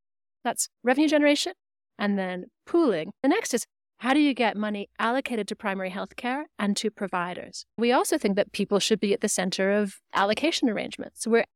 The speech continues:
advocating for a, either a capitation-based or a per capita-based allocation mechanism that gets money from those central pools out to the relevant geographic units.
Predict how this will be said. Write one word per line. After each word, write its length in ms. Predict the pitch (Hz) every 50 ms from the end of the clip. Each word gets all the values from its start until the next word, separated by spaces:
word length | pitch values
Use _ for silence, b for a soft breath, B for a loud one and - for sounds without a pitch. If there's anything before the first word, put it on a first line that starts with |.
| _ -
advocating 500 | 233 233 208 233 - - 220 208 196 196
for 220 | 196 - 214 202 196
a, 160 | 190 180 190 - -
either 240 | 269 370 311 277
a 80 | 190 -
capitation-based 960 | - - 208 - - - - 285 330 311 - 330 311 285 - 294 302 - - 226
or 60 | 175
a 40 | -
per 180 | _ - - 160
capita-based 760 | - - - 233 254 - 247 240 226 - 185 180 180 - -
allocation 580 | - 180 185 190 185 - 208 196 196 - 208 196
mechanism 480 | 180 175 - 175 156 170 - 185 190
that 80 | 185 202
gets 240 | - 196 - - -
money 280 | 226 214 214 208 208 B B B B B _
from 180 | - 247 262 247
those 160 | 226 208 -
central 320 | - 190 175 - 196 185
pools 480 | _ - - 285 269 233 220 208 208 - _ _ _ _ _ -
out 160 | - 233 -
to 160 | - - 240 202
the 100 | 196 185
relevant 440 | 196 185 190 190 185 190 175 -
geographic 680 | - - 202 196 190 - - - 170 - - 160 - -
units. 520 | 175 170 170 139 98 - - - - -